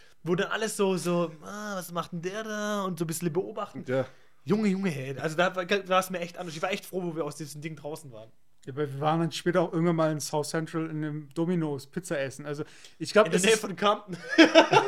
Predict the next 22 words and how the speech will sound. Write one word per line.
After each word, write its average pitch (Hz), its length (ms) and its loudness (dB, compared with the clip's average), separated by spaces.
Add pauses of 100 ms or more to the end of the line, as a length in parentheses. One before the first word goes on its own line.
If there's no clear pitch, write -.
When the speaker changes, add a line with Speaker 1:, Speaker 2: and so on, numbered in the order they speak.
(200)
Speaker 1:
So 277 400 6
Speaker 3:
Ja, 202 100 8
Speaker 1:
ein 247 60 4
richtiger 247 280 2
Speaker 3:
ah, - 20 0
Speaker 1:
Klassiker. 285 600 0 (100)
Speaker 3:
ja, 175 120 2
aber 190 80 2
ich 190 120 -4
glaub, 208 200 4
es 175 100 -2
ist 147 80 2
alles 185 260 2
immer 196 360 0
halb 160 220 0
so 165 100 -10
schlimm. 165 360 -4
Also 160 160 2
Speaker 1:
Long 196 80 2
Speaker 3:
ich 196 60 -4
war 202 120 8
Speaker 1:
Beach. 214 340 -6